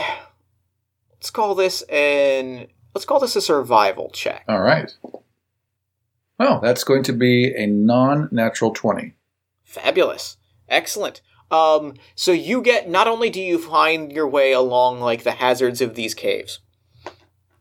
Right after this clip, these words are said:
Speaker 1: like, along these hazards of these foothills, right?
Speaker 2: Yeah.
Speaker 1: Like, you, you navigate, you actually, uh, when you come upon sort of the, the den of,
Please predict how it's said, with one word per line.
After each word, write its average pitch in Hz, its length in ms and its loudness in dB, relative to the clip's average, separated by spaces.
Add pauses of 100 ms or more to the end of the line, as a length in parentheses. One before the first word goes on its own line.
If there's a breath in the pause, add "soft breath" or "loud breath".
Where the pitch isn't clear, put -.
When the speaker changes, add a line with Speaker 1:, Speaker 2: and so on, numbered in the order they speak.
(160)
Speaker 1:
like, 160 220 2
along 151 280 2
these 147 140 0
hazards 160 400 2
of 143 60 -6
these 131 180 -4
foothills, 107 600 -4
right? 123 220 4
Speaker 2:
Yeah. 117 100 4
Speaker 1:
Like, 123 120 -2
you, 135 60 -4
you 127 240 -4
navigate, 131 540 0 (260 loud breath)
you 165 160 2
actually, 175 600 2 (200 loud breath)
uh, 139 260 4
when 143 240 2
you 143 160 0
come 196 260 0
upon 123 760 2 (300)
sort 147 280 0
of 123 220 -2
the, 123 280 0
the 120 200 -6
den 151 580 2 (220)
of, 117 520 0